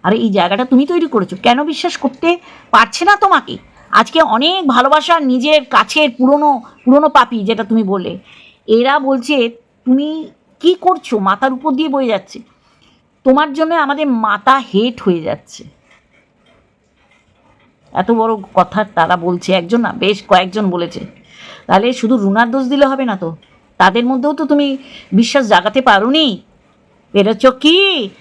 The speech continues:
আজকে বাবাকে টেনে আনতে হচ্ছে, আবার টাইটেলে দিয়েছো, মানে, ব্লগ চ্যানেলের ভিডিওটা কন্ট্রোভার্সিতে, কমিউনিটিতে দিয়ে আবার সেখানে টাইটে-, হ্যাঁ, টাইটেলে লিখেছে, এরপরে বরের নাম করে বলেছে, "তাকেও আনবো।"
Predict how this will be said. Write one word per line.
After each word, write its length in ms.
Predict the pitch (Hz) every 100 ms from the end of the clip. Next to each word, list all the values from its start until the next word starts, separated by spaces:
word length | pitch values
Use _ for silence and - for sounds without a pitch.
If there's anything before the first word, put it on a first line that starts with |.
| _
আজকে 200 | 208 214
বাবাকে 460 | 240 208 208 240 294
টেনে 240 | 294 285
আনতে 220 | 277 269 269
হচ্ছে, 260 | 262 277
আবার 220 | 240 240
টাইটেলে 400 | 240 226 214 240
দিয়েছো, 340 | 226 240 226 220
মানে, 320 | 208 214 196 - - -
ব্লগ 160 | 185 202 208
চ্যানেলের 340 | 240 254 262
ভিডিওটা 560 | 208 208 233 233 262 277 _ -
কন্ট্রোভার্সিতে, 840 | 208 208 240 240 233 262 247 269 262
কমিউনিটিতে 580 | 208 220 240 240 262
দিয়ে 360 | 208 226 285 339 - _ -
আবার 160 | 208
সেখানে 380 | 214 233 254 277
টাইটে-, 600 | 247 196 208 240 190 175
হ্যাঁ, 300 | 196 165 - -
টাইটেলে 400 | - 185 226 247
লিখেছে, 460 | 226 214 254 294 339 - _ _
এরপরে 640 | 214 240 233 226 240 294 339 220
বরের 240 | 208 226
নাম 220 | 214 220
করে 160 | 233 240
বলেছে, 260 | 240 254
"তাকেও 340 | 302 196 - 190
আনবো।" 300 | 180 190